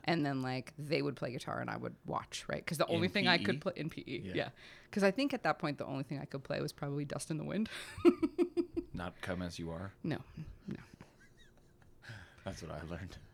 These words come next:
Speaker 1: Yeah.
Speaker 2: <laughs>
Speaker 1: Yeah. And then, um, yeah, then I, like, made friends who,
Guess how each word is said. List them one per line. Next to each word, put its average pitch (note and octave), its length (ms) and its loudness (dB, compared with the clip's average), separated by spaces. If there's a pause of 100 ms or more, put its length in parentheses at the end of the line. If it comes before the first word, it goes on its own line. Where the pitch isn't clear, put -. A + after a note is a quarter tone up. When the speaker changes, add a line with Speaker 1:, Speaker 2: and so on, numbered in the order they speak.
Speaker 1:
Yeah. B2+ 280 -4
Speaker 2:
<laughs> D3+ 60 -8 (640)
Speaker 1:
Yeah. E2 220 -2 (160)
And F#3 220 2
then, G#3+ 480 6
um, F3+ 640 4 (760)
yeah, G#3 220 6
then F#3 240 6
I, C#4 380 4
like, G3+ 360 2
made E3+ 580 4
friends F3 600 2
who, G#3+ 1080 -2